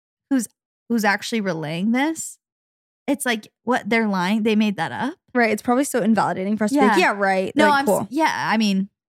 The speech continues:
Speaker 1: especially if we heard, I mean, we never know if they write in. It's like, we're not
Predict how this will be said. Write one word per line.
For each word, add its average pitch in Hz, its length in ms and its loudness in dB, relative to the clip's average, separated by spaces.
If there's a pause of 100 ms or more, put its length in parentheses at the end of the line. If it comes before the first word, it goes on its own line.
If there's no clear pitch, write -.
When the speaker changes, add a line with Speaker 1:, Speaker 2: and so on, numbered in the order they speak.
(880)
Speaker 1:
especially 247 480 0
if 214 160 -4
we 208 160 0
heard, 202 240 -2
I 208 80 0
mean, 196 140 0
we 220 80 2
never 220 200 0
know 156 100 -2
if 147 100 -10
they 147 100 -4
write 135 240 -6
in. 117 160 -6
It's 85 120 -14
like, 117 140 -14 (540)
we're 196 80 -6
not 151 220 -4